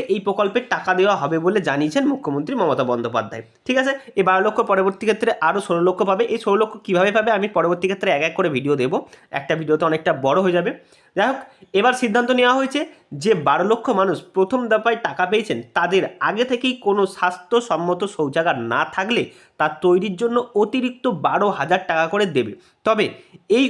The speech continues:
উপভোক্তাকে আলাদা করে আবেদন জানাতে হবে। তো বুঝতেই পারছেন যে আপনাদের কিন্তু যে আবেদন আছে সেটা হলে হবে না,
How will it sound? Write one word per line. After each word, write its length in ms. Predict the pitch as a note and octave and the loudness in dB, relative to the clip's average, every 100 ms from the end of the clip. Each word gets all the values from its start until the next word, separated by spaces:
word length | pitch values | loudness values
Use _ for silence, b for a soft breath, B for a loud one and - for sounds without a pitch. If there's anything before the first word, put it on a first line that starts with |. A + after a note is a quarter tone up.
| - | 0
উপভোক্তাকে 760 | F3+ A3 A#3 B3+ - A3+ G#3+ G3 A#2+ B B B | 0 2 2 -2 -2 -2 2 0 0 B B B
আলাদা 340 | E3 G#3+ C4 C4+ | 0 2 2 2
করে 140 | B3+ A#3+ A#3+ | 4 2 2
আবেদন 400 | D3 D#3+ F3+ G3+ G#3 | 0 0 2 2 2
জানাতে 440 | D3 C3 D3 - F#3 F3 | 0 0 0 2 0 2
হবে। 320 | A2+ A#2 D3 D#3 G#2 - B | 0 0 2 2 0 -8 B
তো 80 | - | -2
বুঝতেই 420 | F3 F3 G3+ B3+ B3 | 0 2 2 2 2
পারছেন 260 | A#3+ B3 C#4+ A3 | 2 0 -2 0
যে 120 | A#3 - | -2 0
আপনাদের 340 | C#3 - F#3 G3 | -2 -2 -2 -2
কিন্তু 260 | G#3+ G#3+ C4+ - - F3 D3+ | -4 -4 -4 -6 -10 -6 0
যে 80 | G#3+ | 2
আবেদন 340 | D#3+ E3+ F#3+ - | 2 2 2 0
আছে 180 | D#3+ - | -4 -4
সেটা 220 | A#3 E3+ E3 | -4 -2 2
হলে 140 | F#3+ | 2
হবে 240 | D#3+ C3 | 2 2
না, 80 | D#3+ | 2